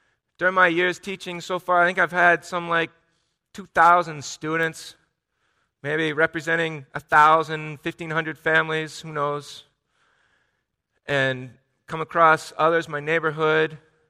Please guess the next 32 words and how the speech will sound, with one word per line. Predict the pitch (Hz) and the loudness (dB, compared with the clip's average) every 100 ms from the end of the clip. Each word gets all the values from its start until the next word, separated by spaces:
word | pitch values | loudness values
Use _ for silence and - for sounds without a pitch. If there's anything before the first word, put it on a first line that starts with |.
| _ _ _ _ _ _ _ - | _ _ _ _ _ _ _ -10
And | 147 | -6
of | 151 | 2
all | 175 196 202 | 6 8 6
these | 196 190 | 2 -6
people, | - 180 180 139 113 _ | -4 -4 -4 -8 -8 _
God, | - 160 170 | -2 0 0
you | 170 160 | -2 -8
know, | 156 | -6
God | 196 196 | 4 4
has | 196 | 2
given | - 190 | -6 -6
me | 185 185 | -6 -8
a | 151 | -8
great | 127 151 175 180 | -12 -6 -4 -6
love | 143 147 160 170 160 135 - _ _ _ | -8 2 6 6 4 -2 -20 _ _ _
for | - 151 | -16 -12
these | 151 | -12
people, | - 175 165 160 120 113 _ _ _ _ _ _ _ _ | -12 -8 -8 -8 -14 -14 _ _ _ _ _ _ _ _
a | - | -20
passion, | _ - 160 165 156 131 | _ 0 2 2 -2 -16
compassion | - 151 - 180 180 170 143 | -16 -16 -6 0 0 0 -16
for | 135 139 | -16 -12
them. | 123 113 104 _ _ _ _ _ _ _ _ - | -10 -12 -14 _ _ _ _ _ _ _ _ -16
And | |
of | 147 | -6
all | 165 180 | -2 -2
these | 180 | -4
people, | - 185 156 | -12 -10 -8
how | 135 - 170 185 | -8 -4 0 0
many | 196 180 190 165 123 - _ _ _ _ | 0 -4 -4 -4 -8 -14 _ _ _ _
know | 143 160 165 | -6 -2 -2
Christ? | 165 - 151 156 147 - - | -4 -6 -2 -2 -2 -10 -20